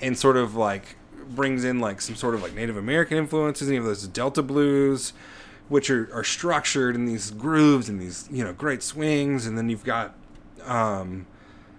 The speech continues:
and, and so it's this, like,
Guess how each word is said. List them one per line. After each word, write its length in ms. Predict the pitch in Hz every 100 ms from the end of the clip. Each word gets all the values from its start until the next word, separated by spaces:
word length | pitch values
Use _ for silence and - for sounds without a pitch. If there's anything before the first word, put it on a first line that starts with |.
| - - - -
and, 140 | 147
and 140 | 156
so 500 | 135 160 147 139 127 - - - - - - -
it's 240 | 151 -
this, 220 | - 170 123 107 - -
like, 280 | 156 143